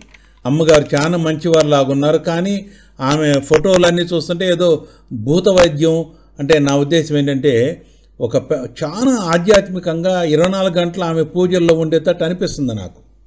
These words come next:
ఆమె, ఆమెను చూసి సిరి భయపడే, ఆ, క్వశ్చనే నాకేం కనపట్టలా ఇక్కడ. అంటే అట్లా అనుకుంటే మరి హమీదా కూడా the way she danced with శ్రీరామ్ is very extraordinary, ఆ, ఎక్స్ట్రాడినరీ కాదు,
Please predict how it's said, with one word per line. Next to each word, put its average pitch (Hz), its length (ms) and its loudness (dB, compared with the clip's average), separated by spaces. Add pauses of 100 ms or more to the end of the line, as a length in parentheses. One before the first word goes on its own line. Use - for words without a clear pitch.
(540)
ఆమె, 180 560 2 (320)
ఆమెను 180 360 0
చూసి 196 880 0
సిరి 196 300 0
భయపడే, 165 840 4 (340)
ఆ, 147 120 4
క్వశ్చనే 165 680 0
నాకేం 143 340 -2
కనపట్టలా 131 600 -4 (400)
ఇక్కడ. 120 200 -10 (1000)
అంటే 117 100 -2
అట్లా 113 220 -2
అనుకుంటే 156 260 0
మరి 156 280 2
హమీదా 156 420 0
కూడా 147 520 2 (380)
the 117 140 2
way 156 140 2
she 156 380 -2
danced 143 440 -2
with 127 200 -4
శ్రీరామ్ 135 600 -4 (500)
is 160 100 -4
very 220 300 2
extraordinary, 180 960 -2 (360)
ఆ, 143 140 -8
ఎక్స్ట్రాడినరీ 156 480 0
కాదు, 131 320 0